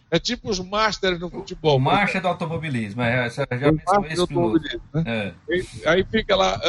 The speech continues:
Speaker 1: até hoje eu acho que o Ingo Hoffmann ainda corre, hein?
Speaker 2: Isso, acho que o Ingo Hoffmann tem uns sessenta anos, tá correndo ainda pela
Speaker 1: Tá
Speaker 2: Stock Car.
Speaker 1: correndo ainda. E o Ingo Hoffmann, é,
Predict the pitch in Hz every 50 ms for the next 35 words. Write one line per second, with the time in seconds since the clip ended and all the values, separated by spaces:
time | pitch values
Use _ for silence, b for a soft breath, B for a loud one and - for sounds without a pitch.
0 | - - 202 180 - - 254 247 233 247 254 233 220 226 226 220 - - 214 202
1 | 208 208 220 214 180 170 143 170 180 202 - - - 160 160 156 156 147 139 -
2 | - - 185 185 165 131 135 139 160 185 - 165 160 165 156 147 135 131 139 143
3 | 143 135 - 165 180 180 185 175 180 185 190 190 180 - - 185 170 160 - -
4 | 220 233 226 220 202 202 214 214 214 214 214 - 214 208 196 170 160 156 151 139
5 | 131 117 117 107 123 120 120 123 151 160 - _ 180 175 190 190 190 - 180 180
6 | 185 180 190 - 208 220 254 311 285 277 285 - 277 220 226 240 262 - - _
7 | 233 254 - - _ - - 214 220 -